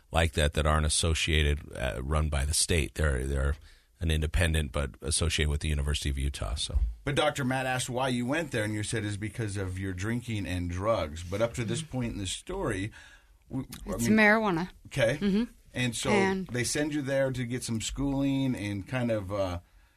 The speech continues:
Speaker 2: just
Speaker 3: Yeah.
Speaker 2: check you out, see how everything's going?
Speaker 3: 'Cause I quit going to school. Like, she would, she started drinking again and had relapsed, you know. And so, um,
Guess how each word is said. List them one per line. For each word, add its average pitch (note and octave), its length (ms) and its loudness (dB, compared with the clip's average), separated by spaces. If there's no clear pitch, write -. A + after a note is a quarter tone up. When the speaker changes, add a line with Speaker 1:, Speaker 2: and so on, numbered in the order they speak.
Speaker 2:
just B2 200 -2
Speaker 3:
Yeah. - 60 -12
Speaker 2:
check C#3+ 260 0
you B2+ 80 0
out, D#3 260 2
see - 120 -2
how C#3+ 160 4
everything's C#3+ 280 0
going? C#3+ 240 -2
Speaker 3:
'Cause A3+ 160 2
I C4 140 6
quit D#4+ 440 8
going C4 200 6
to A3+ 60 2
school. - 480 0
Like, G3+ 380 2
she B3+ 460 4
would, B3+ 400 4
she C4 320 4
started A#3 440 6
drinking G3 420 4
again F#3 320 2
and G3+ 180 4
had F#3 200 0
relapsed, F3+ 500 0
you G3+ 80 0
know. F#3+ 140 2
And A3 160 4
so, G#3 500 6
um, F#3+ 480 4